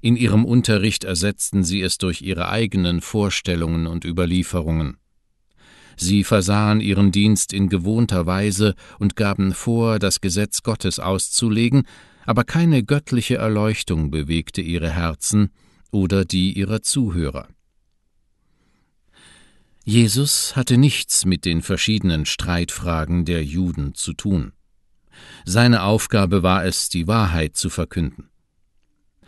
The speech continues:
Seine Worte ließen die Lehren der Patriarchen und Propheten in neuem Licht erscheinen, und die heiligen Schriften kamen den Menschen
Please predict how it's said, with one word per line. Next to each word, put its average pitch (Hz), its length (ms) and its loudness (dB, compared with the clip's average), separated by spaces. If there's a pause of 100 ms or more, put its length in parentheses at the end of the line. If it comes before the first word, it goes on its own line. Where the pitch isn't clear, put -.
(180)
Seine 120 400 4
Worte 113 320 2
ließen 101 400 2
die 95 140 2
Lehren 101 420 4
der 87 140 2
Patriarchen 95 880 -4
und 82 180 0
Propheten 104 640 -2 (180)
in 98 220 4
neuem 104 400 2
Licht - 300 -2
erscheinen, 80 640 -2 (480)
und 101 180 2
die 101 140 2
heiligen 107 420 2
Schriften - 640 -2 (260)
kamen 90 380 2
den 90 180 2
Menschen 92 540 2